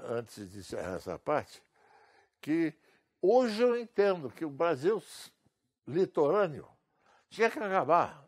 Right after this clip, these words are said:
O Brasil interiorano é que era a solução pro Brasil. Então,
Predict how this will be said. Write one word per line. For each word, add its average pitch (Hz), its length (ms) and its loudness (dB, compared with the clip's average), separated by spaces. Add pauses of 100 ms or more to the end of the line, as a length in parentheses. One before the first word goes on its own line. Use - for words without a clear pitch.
(600)
O 104 40 -14
Brasil 131 320 0
interiorano 156 920 0 (560)
é 220 160 6
que - 160 0
era 185 200 8
a - 20 -6
solução 180 440 -4
pro 185 120 -20
Brasil. 165 640 -2
Então, 208 420 -4